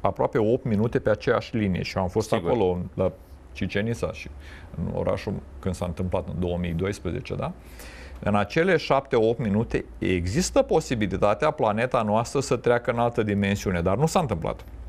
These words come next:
Speaker 1: Deci, mai, maiașii au văzut ceva, Nostradamus a văzut ceva, dar nu s-a întâmplat. Fiindcă nu noi decidem.
Speaker 2: Sigur
Speaker 1: Mama
Speaker 2: că da.
Speaker 1: Pământ a decis că nu vrea să sacrifice șase miliarde nouă sute de milioane de oameni care
Speaker 2: În evoluție?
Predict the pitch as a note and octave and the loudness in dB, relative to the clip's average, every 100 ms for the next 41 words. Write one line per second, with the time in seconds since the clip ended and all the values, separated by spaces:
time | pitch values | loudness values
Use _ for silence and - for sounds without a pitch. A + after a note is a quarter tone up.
0 | - - - - - - E2+ F2 - - | -14 -14 -16 -18 -18 -8 -4 -4 -6 -12
1 | - - - E2 F2 F2+ - - F2 E2 | -18 -18 -8 -2 0 -2 -6 -6 -2 0
2 | G#2 - A#2 G2 G#2 A2 F3+ - E2 - | 0 2 2 4 0 2 0 2 0 -2
3 | - F2 F#2 - F2 E2+ G2+ A2+ A2 G#2 | -4 0 0 0 -2 0 0 0 0 2
4 | G2+ B2 E3 A2 E2 - F2+ A2 C#3 E3+ | 2 0 0 -2 -4 -6 0 2 2 0
5 | E3+ D#3+ E3 D#3 - - - - - C#3+ | 0 0 0 0 -2 -4 -16 -8 -2 2
6 | F3+ F#3+ G#3+ G#3+ F3+ D3 - G#2+ F2+ E2 | 4 6 6 6 6 4 2 0 0 -2
7 | - - - - - F#2 C3 E3+ E3+ C#3+ | -6 -12 -10 -8 2 4 6 4 4 2
8 | E3 F#3 D3+ C3 B2 F3 G3+ - - C#3+ | 4 4 4 4 2 2 0 -2 2 6
9 | D3+ F#3 G3+ D3+ F#3 A#3+ B3 A3+ F3+ C#3+ | 8 6 2 0 2 4 4 2 2 2
10 | - A#2+ A#2 G#2+ B2 D3+ G#3 - - - | 2 -2 -2 0 2 2 0 -10 -16 -16
11 | - - D3+ D#3 D#3+ C3+ B2 A2 - A2+ | -10 2 4 4 2 2 2 0 0 2
12 | A2 A#2+ B2+ C#3 B2 A2 G2+ F#2 F2 G#2+ | 6 6 6 4 2 2 4 2 0 4
13 | C3+ C#3 C#3 G#2 G2+ G#2 G2+ G2+ A2 C3 | 4 4 0 0 2 2 4 4 4 4
14 | A2 G2 F2+ G2+ A#2+ A2 F#2+ G2 F#2 F#2 | 2 2 4 4 2 0 2 2 2 0
15 | F#2 F2 F2 F#2 F#2 F2+ G2+ A2+ | 0 -2 0 2 2 0 0 -2